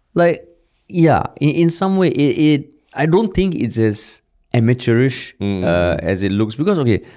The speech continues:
Speaker 1: the people in question, they're not dumb, lah,
Speaker 2: Mm.
Speaker 1: right? Um, they all know how to play the game.
Speaker 2: Mm.
Speaker 1: And it feels a little, like,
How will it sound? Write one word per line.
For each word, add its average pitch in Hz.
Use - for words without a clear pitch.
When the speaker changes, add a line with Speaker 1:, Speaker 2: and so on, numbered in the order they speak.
Speaker 1:
the 147
people 202
in 143
question, 113
they're 110
not -
dumb, 101
lah, 90
Speaker 2:
Mm. 92
Speaker 1:
right? 92
Um, 95
they 110
all 160
know 104
how 123
to 113
play 104
the 90
game. 90
Speaker 2:
Mm. 92
Speaker 1:
And 120
it 139
feels 202
a 120
little, 160
like, -